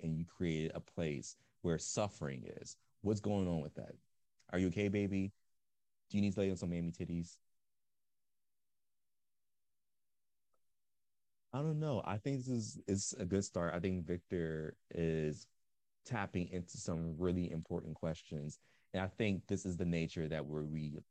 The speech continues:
do see that the great things about what mutant culture and what X-Men represent for people of color and for marginalized people in general is able to be illustrated, because I, I think Sabretooth needs to be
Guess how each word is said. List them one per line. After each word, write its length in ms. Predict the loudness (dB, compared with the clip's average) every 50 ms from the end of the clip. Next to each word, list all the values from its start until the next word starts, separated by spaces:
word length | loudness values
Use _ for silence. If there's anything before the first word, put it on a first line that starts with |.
| -4
do 140 | 0 0 0
see 260 | 0 0 0 0 0
that 160 | 0 -2 -6 -10
the 60 | -6
great 300 | -2 0 0 0 0 -2
things 300 | -2 -2 -2 -2 -4 -6
about 240 | -6 -4 -4 -2 -2
what 160 | -4 -4 -4
mutant 300 | -4 -6 -6 -6 -8 -8
culture 420 | -6 -6 -6 -6 -6 -8 -8 -6 -6
and 100 | -4 -6
what 80 | -6 -4
X-Men 300 | -4 -6 -6 -6 -6 -8
represent 540 | -6 -6 -6 -6 -6 -4 -4 -6 -6 -6 -8 -12 _ _ _ _ _ -2
for 140 | 0 2
people 240 | 4 4 4 4 2
of 60 | 0
color 540 | 0 0 0 2 2 4 4 2 2 0 -2 -4 -6
and 120 | -6 -4
for 60 | -4
marginalized 400 | -4 -2 -2 -4 -4 -6 -8 -8
people 200 | -8 -6 -4 -4
in 120 | -4 -4 -4
general 460 | -2 -2 0 2 2 2 2 0 -2 -6 _ _ _ _ _ _ _ _ _ 0
is 180 | 0 0 0 2
able 260 | 2 2 2 2 0
to 100 | -2 -4
be 140 | -4 -6 -4 -4
illustrated, 580 | -4 -6 -6 -8 -8 -6 -6 -6 -6 -8 -10 -10 _ -4
because 380 | -2 0 0 0 0 0 -4 -6 _
I, 240 | -2 -2 0 0 0 -2 -6 -10 -18 -20 _ _ _ _ _ _ -4
I 120 | -2 -2
think 380 | -2 0 2 2 2 2 2 0 -4 _ _ _ _ _ _ _ -14
Sabretooth 800 | -4 0 2 4 4 4 4 2 0 0 0 0 2 2 0 -2 -4 -8 -6
needs 380 | -4 -2 0 2 2 2 2 2
to 100 | 0 2
be 440 | 2 4 4 4 4 2 0 -2